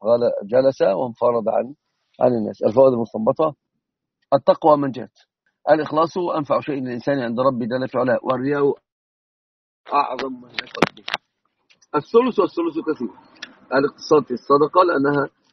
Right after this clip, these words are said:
أفضلها أن تكون عن ظهر غنى. فعل الصحابة حجة. آه، الإسناد الأول إسناد ضعيف من قطاعين،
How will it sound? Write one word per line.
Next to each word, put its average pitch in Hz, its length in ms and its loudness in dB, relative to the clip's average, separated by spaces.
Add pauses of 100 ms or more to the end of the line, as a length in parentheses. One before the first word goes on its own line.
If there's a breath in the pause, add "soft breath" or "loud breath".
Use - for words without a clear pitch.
(100)
أفضلها 160 480 4
أن 139 60 -4
تكون - 280 0
عن - 140 0
ظهر 139 180 -6
غنى. 123 240 -10 (1400)
فعل 170 160 -2
الصحابة 151 400 -4
حجة. - 300 -20 (640)
آه، 131 220 -4
الإسناد 147 460 -8
الأول 135 640 -4
إسناد 139 300 -6 (300)
ضعيف 123 380 -2
من 120 100 -12
قطاعين، 139 400 -4